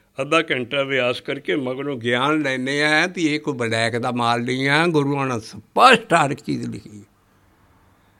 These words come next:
ਜਿਹੜਾ ਇਹਨੂੰ ਲੁਕਾਉਂਦਾ ਹੈ, ਉਹ ਆਪਣਾ ਗੁਰੂ ਲੁਕਾਉਂਦਾ ਹੈ।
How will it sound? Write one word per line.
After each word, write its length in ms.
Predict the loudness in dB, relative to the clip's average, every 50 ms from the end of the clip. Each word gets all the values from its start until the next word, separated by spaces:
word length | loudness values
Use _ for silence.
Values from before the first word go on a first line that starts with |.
| _ 0
ਜਿਹੜਾ 300 | 4 6 8 10 10 10
ਇਹਨੂੰ 240 | 8 8 6 6 6
ਲੁਕਾਉਂਦਾ 640 | 6 4 4 4 4 4 4 8 10 12 12 12
ਹੈ, 240 | 12 12 12 12 12
ਉਹ 60 | 12
ਆਪਣਾ 320 | 10 8 6 4 4 4 6
ਗੁਰੂ 300 | 6 6 6 6 6 4
ਲੁਕਾਉਂਦਾ 540 | 4 0 0 0 0 0 4 6 6 4 4
ਹੈ। 200 | 2 -4 -8